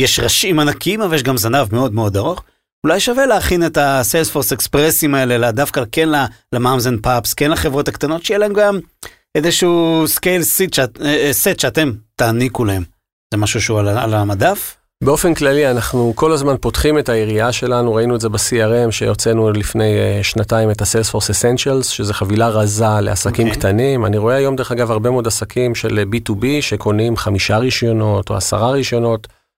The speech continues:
Speaker 2: זאת אומרת, זה הפך להיות סטנדרט בעולם של C R M. בעולם של מרקטינג וקומרס יש לנו עוד הרבה מאוד לכסות בעולם של השחקנים שהם, אה, או Enterprise וגם mid-level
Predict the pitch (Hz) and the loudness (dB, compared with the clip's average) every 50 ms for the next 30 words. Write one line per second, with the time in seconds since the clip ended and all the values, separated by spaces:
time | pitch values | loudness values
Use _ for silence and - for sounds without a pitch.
0 | _ - - - 127 123 120 123 127 113 - 156 151 170 143 - - - - 127 | _ -8 -2 0 0 2 2 0 0 0 0 0 0 0 0 -2 -2 -2 0 0
1 | 127 123 107 95 90 - - 107 101 101 104 107 107 - 110 101 - - 110 104 | 0 2 0 -2 -2 -4 -2 -2 0 2 2 0 0 -2 -2 -4 -2 -2 0 0
2 | 104 98 98 95 90 - _ _ _ _ _ - 110 113 151 160 - 175 151 156 | 0 0 -2 -4 -4 -6 _ _ _ _ _ 0 0 2 2 2 0 0 0 0
3 | 151 - 160 143 120 113 113 107 - 139 139 139 120 - 127 131 - 151 131 117 | 0 0 0 0 0 0 0 0 0 0 2 0 0 0 -2 -2 0 0 0 0
4 | 110 110 104 101 104 110 123 127 127 117 107 107 - - 98 - - 120 113 110 | 0 0 0 0 0 0 0 0 0 -2 -2 -4 -4 -4 -4 -4 -2 -2 -2 -2
5 | - 113 104 98 98 101 104 107 110 110 107 - 107 101 95 95 95 - - 95 | -2 -2 -2 0 0 0 0 0 0 -2 -2 -2 -2 0 0 -2 -2 -4 -6 -6
6 | - - 101 101 107 110 107 104 - 101 98 98 98 95 92 92 - 113 120 123 | -6 -4 -2 0 0 0 0 -2 -2 -2 -2 0 0 -2 -2 -2 0 0 0 0
7 | 117 113 107 - 110 104 - 107 98 95 98 92 - - _ _ _ _ - 110 | 0 0 -2 -2 -4 -2 -2 0 0 0 0 -2 -4 -10 _ _ _ _ -6 -4
8 | 104 101 117 117 117 113 107 101 101 - _ _ _ _ _ _ - 113 123 131 | 0 0 2 2 2 2 0 0 -2 -6 _ _ _ _ _ _ 0 2 2 2
9 | 123 117 123 123 123 123 123 120 107 117 113 110 107 | 0 0 0 0 2 2 2 0 0 0 0 0 0